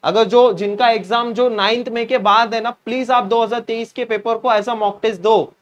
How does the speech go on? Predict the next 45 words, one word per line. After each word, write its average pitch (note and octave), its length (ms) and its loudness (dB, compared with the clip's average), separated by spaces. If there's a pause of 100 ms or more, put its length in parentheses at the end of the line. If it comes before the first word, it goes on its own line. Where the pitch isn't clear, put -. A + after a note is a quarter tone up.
(360)
दो G#3 120 6
हज़ार A3+ 200 2
तेईस A3+ 260 -4
के B3 100 0
पेपर A3+ 280 0
as A3+ 160 2
a A#3 80 -4
mock G#3 240 -2
test A3+ 200 -2
सॉल्व A3 320 2
करो, A3+ 220 0
वहां G#3 220 0
पे G#3+ 100 -2
आप A3+ 120 -4
अपनी A#3 220 -10
मिस्टेक्स A3 440 -6
को A#3+ 100 -2
फाइंड G#3 360 -2
करो, A3+ 180 -2
एनालिसिस G#3+ 600 -6
करो, G3 260 2
ठीक G#3 240 -8
है। B3 120 -2 (240)
डेली G#3+ 280 2
फॉर्मूला, A#3+ 500 2 (180)
फॉर्मूले A3 460 2
पे B3+ 160 -2
ही B3 180 0
पूरा A#3+ 260 -4
गेम A3+ 280 -6
डिपेंडेंट G#3+ 520 -6
है, A#3 100 -6
जैसे G#3 280 -8
मैंने G#3+ 220 -6
आपको G#3+ 280 -4
बताया, G#3 460 0 (260)
और G3 100 4
मिस्टेक्स A#3+ 400 -2
एनालिसिस A3 560 -2
के A#3+ 80 -4
ऊपर A3 260 -2
काम F#3 320 2
करो, D3+ 280 -2 (220)
ठीक A3+ 180 0
है। C4+ 160 2